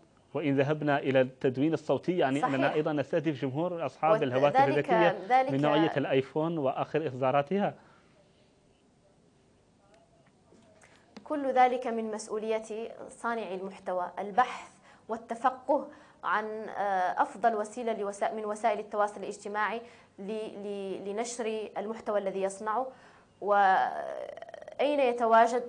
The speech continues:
Speaker 2: الجمهور الذي يبحث عن التأثير فيه.
Speaker 1: آه، هذا جميل.
Speaker 2: وما يبحث عنه كذلك هذا الجمهور، ما الذي يريده من محتوى،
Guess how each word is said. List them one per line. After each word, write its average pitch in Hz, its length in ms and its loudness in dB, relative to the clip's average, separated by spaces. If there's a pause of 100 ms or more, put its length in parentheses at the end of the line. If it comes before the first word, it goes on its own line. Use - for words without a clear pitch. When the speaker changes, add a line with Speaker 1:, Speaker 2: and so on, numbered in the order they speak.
Speaker 2:
الجمهور 208 600 -4
الذي 202 320 -4
يبحث 226 420 -6 (300)
عن 190 100 -6
التأثير 196 460 -6
فيه. 180 200 -14 (840)
Speaker 1:
آه، 123 340 -2
هذا 135 300 0
جميل. 123 360 2
Speaker 2:
وما 123 340 4
يبحث 240 260 0
عنه 226 280 -4
كذلك 226 440 2
هذا 214 220 -2
الجمهور، 196 460 -6
ما 196 100 -6
الذي 208 260 -4
يريده 196 360 -6
من 185 180 -8
محتوى، 180 420 -10